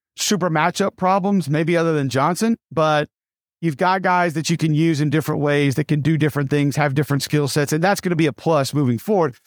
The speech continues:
If the O-line's rolling, you're gonna wanna use some of those guys to give you different surfaces to be able to run the football into. Running the football, uh, Le'Veon Moss, a guy last year, Jimbo, and, and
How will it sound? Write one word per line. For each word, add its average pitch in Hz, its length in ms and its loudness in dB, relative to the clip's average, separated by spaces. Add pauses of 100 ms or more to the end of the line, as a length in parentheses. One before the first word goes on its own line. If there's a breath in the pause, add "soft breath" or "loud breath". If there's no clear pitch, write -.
If 170 200 -2
the 165 100 0
O-line's 202 440 0
rolling, 233 440 0
you're 160 100 0
gonna 208 160 0
wanna 175 200 2
use 170 200 2
some 185 160 0
of 170 60 2
those 151 180 0
guys 139 500 0 (300)
to 165 80 -2
give 156 200 2
you 147 100 0
different 151 360 -2
surfaces 139 420 0
to 147 80 -2
be 143 120 2
able 139 140 0
to 135 40 0
run 135 200 0
the 123 80 0
football 139 440 0
into. 120 440 -2 (140)
Running 208 360 0
the 208 100 0
football, 160 580 0 (580)
uh, 151 300 2 (120)
Le'Veon 240 360 2
Moss, 196 260 0
a 196 40 -2
guy 180 180 2
last 170 280 0
year, 160 100 0
Jimbo, 151 500 0
and, 143 200 -2
and 147 160 0